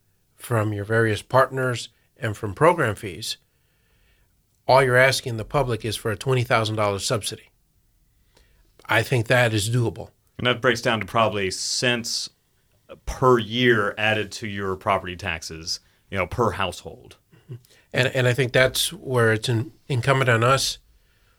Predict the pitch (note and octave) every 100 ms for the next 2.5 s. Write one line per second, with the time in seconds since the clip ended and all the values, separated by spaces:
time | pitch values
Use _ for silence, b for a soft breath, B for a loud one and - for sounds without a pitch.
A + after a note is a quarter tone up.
0 | _ - A2+ G#2 G2+ - B2 B2 - B2
1 | A#2+ A#2 b b b b b b b -
2 | B2+ G#2+ A2 - -